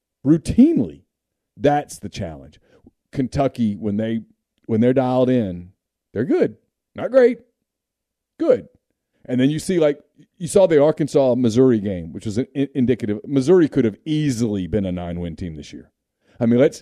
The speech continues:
I know we love to rip on Eli. I get it. They, they basically beat Auburn, and the dude just dropped the ball.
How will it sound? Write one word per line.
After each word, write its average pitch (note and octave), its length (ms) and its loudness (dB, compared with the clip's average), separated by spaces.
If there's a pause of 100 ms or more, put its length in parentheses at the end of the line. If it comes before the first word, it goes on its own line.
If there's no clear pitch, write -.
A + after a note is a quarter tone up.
(140)
I C#3 120 -2
know E3 140 6
we C#3+ 180 6
love E3 600 4
to C3+ 100 6
rip D3+ 300 6
on C#3 320 -2
Eli. G2+ 440 0
I C3 120 -2
get A#2 320 4
it. D#2 180 -12 (640)
They, G2+ 240 -6
they B2+ 160 -4
basically C#3 520 0
beat A#2+ 220 2
Auburn, F#2 400 -2
and F#2+ 80 -6
the F#2 60 -6
dude G2 220 -2
just F2+ 180 -8
dropped F2+ 260 -6
the F#2+ 80 -6
ball. E2 340 -4